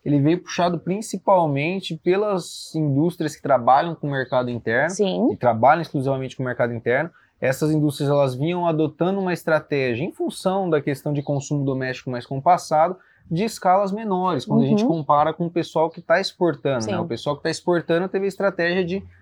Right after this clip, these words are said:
Speaker 1: trabalhar com as escalas mais
Speaker 2: Nossa.
Speaker 1: alongadas, com contratos firmados anteriormente,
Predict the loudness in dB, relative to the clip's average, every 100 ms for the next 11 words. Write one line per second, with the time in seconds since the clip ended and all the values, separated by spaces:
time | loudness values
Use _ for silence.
0 | _ -6 2 2 2 0 -2 4 4 4
1 | 2 4 4 4 2 6 8 6 4 -4
2 | -4 -2 -2 -2 -2 -2 -2 0 2 0
3 | -2 -6 -4 -4 -2 -4 -8